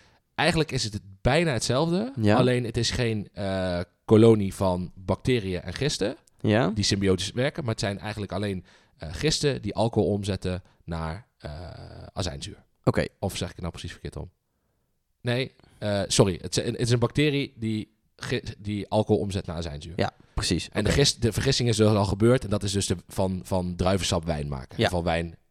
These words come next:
Speaker 2: Exact.
Speaker 1: azijn.
Speaker 2: En dan vind ik nog even dat het, ik vind eigenlijk dat het azijnouder zou moeten heten. Ja, een beetje genderneutraal.
Speaker 1: Ja, dat vind ik ook. Ja, dat vind ik een heel goed punt.
Speaker 2: Ja,
Speaker 1: Ja.
Speaker 2: azijnouder.
Speaker 1: Ik vind niet dat wij voor de azijn moeten bepalen of het een man of een vrouw
Speaker 2: Nee,
Speaker 1: is.
Speaker 2: azijnouder.
Speaker 1: Ja.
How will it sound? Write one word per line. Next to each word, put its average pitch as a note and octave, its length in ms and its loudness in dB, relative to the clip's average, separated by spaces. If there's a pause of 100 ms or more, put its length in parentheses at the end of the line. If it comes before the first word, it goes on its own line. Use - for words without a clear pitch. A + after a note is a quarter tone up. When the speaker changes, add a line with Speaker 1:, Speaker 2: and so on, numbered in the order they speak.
Speaker 2:
Exact. F2+ 300 -4
Speaker 1:
azijn. E2 280 -10
Speaker 2:
En A#2 120 -4
dan A2+ 80 4
vind C3 160 4
ik C3 60 0
nog B2+ 80 4
even C3 120 6
dat B2 120 6
het, A#2 200 -4
ik - 140 -8
vind B2+ 140 4
eigenlijk B2+ 140 0
dat B2+ 140 0
het B2+ 200 2
azijnouder A2+ 460 6
zou F2 120 0
moeten F2 200 -2
heten. D#2+ 300 -4 (720)
Ja, - 180 -18
een - 80 -10
beetje G#2+ 180 -6
genderneutraal. F#2 640 -2
Speaker 1:
Ja, E3 140 6
dat F3+ 80 4
vind F#3+ 180 -2
ik - 60 -14
ook. D#2+ 140 -4
Ja, E2+ 180 -4
dat G#2 120 -6
vind D3 140 -4
ik D3 60 -4
een B2+ 60 -2
heel B2 100 2
goed G#2+ 120 -2
punt. D2+ 240 -6
Speaker 2:
Ja, G#2 120 0
Speaker 1:
Ja. F2 100 -2
Speaker 2:
azijnouder. F2 420 -2
Speaker 1:
Ik - 60 -2
vind D3 140 0
niet E3 100 2
dat E3+ 140 4
wij D3+ 260 4
voor C#3+ 140 0
de C3 80 6
azijn C#3 280 4
moeten D3 180 -2
bepalen C3 320 2
of A#2 60 0
het A2+ 100 -6
een A2 60 -2
man G#2 140 -2
of G2 80 -4
een F#2 80 -6
vrouw D#2+ 140 -10
Speaker 2:
Nee, G#2 120 2
Speaker 1:
is. - 80 -10
Speaker 2:
azijnouder. D#2 640 0
Speaker 1:
Ja. F#2+ 140 -10